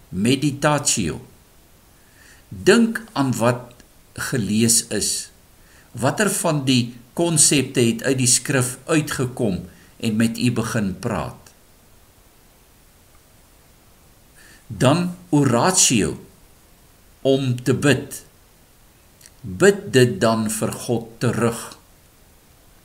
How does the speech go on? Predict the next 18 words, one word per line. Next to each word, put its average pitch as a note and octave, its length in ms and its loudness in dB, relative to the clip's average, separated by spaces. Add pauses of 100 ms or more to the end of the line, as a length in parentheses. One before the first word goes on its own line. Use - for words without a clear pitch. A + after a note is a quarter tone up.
(640)
Here, C3+ 340 2
die A2 160 -2
skrif - 560 -2 (520)
praat D3+ 400 0
met B2 200 0
my G#2 200 0
vandag F2+ 560 -6 (920)
en G#2 180 -4
wys D3 400 2
my B2 180 2
daarop G#2+ 560 0
dat G#2 220 -4
ek B2 240 -6
my A2+ 160 0
moet A2+ 300 -2
inoefen C#3+ 880 -2 (760)
in A#2+ 160 2
Godvreesendheid. G2+ 1080 -4